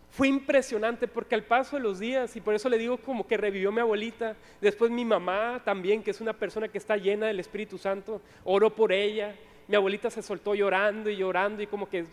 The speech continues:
comenzó a dejar sus cargas, y ahorita usted puede ir a platicar con mi abuelita, y te va a platicar chistes, te va a platicar sus historias de cuando estaba jovencita, se va a platicar, te va a platicar cómo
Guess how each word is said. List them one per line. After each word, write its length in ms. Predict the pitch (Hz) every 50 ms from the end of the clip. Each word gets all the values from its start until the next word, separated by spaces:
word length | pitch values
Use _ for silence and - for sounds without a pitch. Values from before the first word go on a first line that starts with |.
| -
comenzó 320 | - 208 208 185 175 - 220
a 40 |
dejar 200 | 220 208 226 220
sus 260 | 208 - 226 202 - -
cargas, 600 | - 190 185 196 208 196 202 196 196 190 - - - - - - - - - - - -
y 100 | 190 196
ahorita 320 | 190 190 226 247 247 -
usted 180 | 240 - - 240
puede 240 | - - 247 233 240
ir 80 | 240
a 40 | 240
platicar 340 | 240 233 226 - 185 - 190
con 120 | - 226
mi 60 | 226 214
abuelita, 340 | 196 180 180 196 214 -
y 40 | 185
te 80 | - 185
va 60 | 180
a 40 | 180
platicar 400 | - 220 - 202 - 185 180 -
chistes, 640 | - - 220 233 226 - 302 294 277 - - - - - _ _ _ _ _ - - - - - - _ _ _ _ _ _ _ _ _ - _ -
te 80 | 196
va 80 | 190 190
a 80 | 190
platicar 400 | 196 240 214 - 214 - 202 196
sus 240 | 190 - 220 214 -
historias 480 | 214 190 - - 202 208 220 226 240 226
de 80 | 220
cuando 180 | 202 - 202 190
estaba 280 | 165 - 196 196 214 208
jovencita, 680 | - 214 190 165 160 - - 208 220 - 214 202 196 - - - - - - -
se 100 | - 220
va 80 | 196 196
a 80 | 196
platicar, 480 | 220 247 - - 220 170 208 202 202 -
te 80 | -
va 80 | 220 214
a 80 | 220 220
platicar 400 | 247 240 - 185 208 208 202 -
cómo 560 | 233 233 226 220 226 226 220 208 185 147